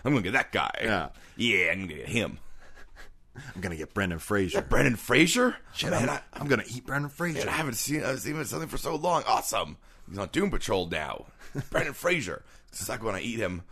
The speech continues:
Speaker 1: <laughs>
Speaker 2: Uh, okay, and there are shooting stars frequently.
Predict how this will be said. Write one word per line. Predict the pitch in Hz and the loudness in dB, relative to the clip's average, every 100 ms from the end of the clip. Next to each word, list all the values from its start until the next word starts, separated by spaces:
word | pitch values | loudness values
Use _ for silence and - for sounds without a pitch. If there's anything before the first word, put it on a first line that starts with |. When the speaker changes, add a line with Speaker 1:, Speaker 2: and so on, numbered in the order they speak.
| - - 104 | -8 -6 -2
Speaker 1:
<laughs> | 117 - - - - - - - - - - - - - - - - 143 - - - - - | 2 4 2 -4 -8 -8 -8 -8 -8 -14 -14 -20 -20 -20 -14 -14 -12 -14 -4 -4 -4 -12 -6
Speaker 2:
Uh, | 113 110 107 - - - - - | 0 2 2 -2 -8 -20 -6 2
okay, | 131 87 78 110 | 2 2 -2 0
and | 117 | 4
there | 123 | 4
are | 120 | 4
shooting | 131 120 110 | 2 0 0
stars | 101 82 71 - - - - | 0 0 -2 -10 -12 -18 -10
frequently. | - 90 78 53 | -2 -2 -2 -12